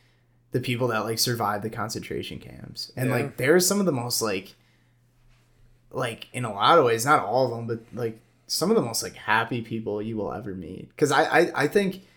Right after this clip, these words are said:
Speaker 1: I honestly, dude, I, I, like, the more I live,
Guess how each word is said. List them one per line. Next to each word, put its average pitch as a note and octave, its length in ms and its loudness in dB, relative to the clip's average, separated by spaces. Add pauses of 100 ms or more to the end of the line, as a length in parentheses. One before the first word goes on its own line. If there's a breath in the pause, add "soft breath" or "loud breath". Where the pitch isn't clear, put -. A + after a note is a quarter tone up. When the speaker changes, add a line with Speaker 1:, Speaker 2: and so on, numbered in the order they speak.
(1000 soft breath)
Speaker 1:
I C3+ 140 6
honestly, F3 400 6
dude, D3 240 6
I, B2+ 240 6
I, - 160 -8 (160)
like, A#2+ 180 -2
the A#2 80 -2
more B2 240 2
I C3+ 80 6
live, A#2+ 500 0